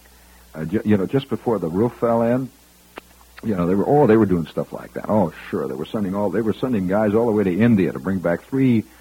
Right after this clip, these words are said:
sprigs of clove, uh, four hundred dollars a sprig to give to their local chick. So, uh, da, da, da, da, dee,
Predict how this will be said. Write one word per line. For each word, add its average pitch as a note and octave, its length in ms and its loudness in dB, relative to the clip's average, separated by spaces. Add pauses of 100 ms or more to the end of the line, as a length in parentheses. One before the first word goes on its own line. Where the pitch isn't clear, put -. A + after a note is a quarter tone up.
(180)
sprigs C#3 480 2
of - 160 -6
clove, A2 600 2 (160)
uh, B1 60 -20 (760)
four B2+ 180 2
hundred G2+ 200 4
dollars F#2+ 340 2
a - 60 -10
sprig F#2+ 720 0 (400)
to E2 80 -18
give F#2+ 160 2
to F2 60 -6
their D#2 260 0
local F#2+ 380 -2
chick. - 440 -2 (360)
So, B2+ 260 4
uh, A2+ 120 4 (120)
da, F#2+ 260 -2
da, - 260 -8
da, G2+ 340 -6
da, D#2+ 220 -12
dee, A#2 640 -6